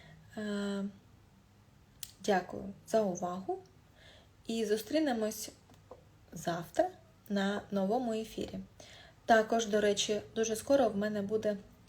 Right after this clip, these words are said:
суперкрутий ефір з однієм, з однією з, зі спеціалістів. А, не буду розповідати поки що,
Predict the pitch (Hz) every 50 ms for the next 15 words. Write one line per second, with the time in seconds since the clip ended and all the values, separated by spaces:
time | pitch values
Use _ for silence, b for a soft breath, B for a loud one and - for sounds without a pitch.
0 | - - - - - - - - - - - - - 196 208 196 196 - - 196
1 | 190 - - 196 190 - 196 190 - - 214 240 262 247 - - - - - -
2 | 190 190 185 - - 190 196 190 190 196 196 202 202 196 190 190 196 202 202 196
3 | 190 190 190 - - 196 190 190 196 190 202 202 202 202 220 214 208 202 196 190
4 | 185 185 185 185 185 180 180 180 190 B B B B B B B B - 196 190
5 | 196 208 202 - - 202 190 190 - 202 185 185 190 226 269 285 - - - 349
6 | 349 349 - B B B B B B B B B 247 233 208 196 202 233 247 220
7 | 208 190 180 185 190 190 180 185 - - 190 185 190 190 185 175 175 175 - 190
8 | 190 - 190 185 185 - 190 190 - - -